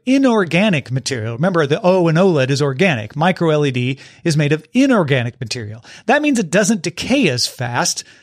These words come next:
so it has some of that benefit of mini L E D that it doesn't have as much risk of burn-in or lowering levels of brightness over time. But micro L E D has even smaller L E Ds than mini L E D, about zero point one millimeters or less. That's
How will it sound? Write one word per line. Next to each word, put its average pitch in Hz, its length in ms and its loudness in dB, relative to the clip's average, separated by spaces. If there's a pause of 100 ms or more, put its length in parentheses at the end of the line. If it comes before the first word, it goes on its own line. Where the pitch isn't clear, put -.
(140)
so 240 180 2
it 233 80 0
has 226 340 0
some 208 280 0
of 196 80 0
that 165 400 -2
benefit 143 720 0 (320)
of 160 160 0
mini 135 360 2
L 131 200 -2
E 120 100 -4
D 117 460 -6 (300)
that 160 340 0 (240)
it 165 160 -2
doesn't 160 260 0
have 143 160 2
as 139 140 -2
much 139 180 -6
risk 135 220 -6
of 131 120 -12
burn-in 180 380 2
or 175 100 2
lowering 156 540 2
levels 135 400 -2
of 135 100 -4
brightness 127 400 -4
over 143 200 -4
time. 139 420 -2 (480)
But 226 380 2 (260)
micro 220 360 0
L 196 200 0
E 185 80 0
D 175 320 0 (180)
has 170 280 -2
even 165 400 -2
smaller 170 880 0
L 165 220 2
E 151 100 2
Ds 120 420 -4
than 139 200 -2
mini 156 260 0
L 123 140 -2
E 123 80 -6
D, 110 260 -8
about 185 420 -2
zero 226 500 -2
point 226 340 -4
one 214 340 0
millimeters 214 580 2
or 196 140 0
less. 202 300 0
That's - 260 -2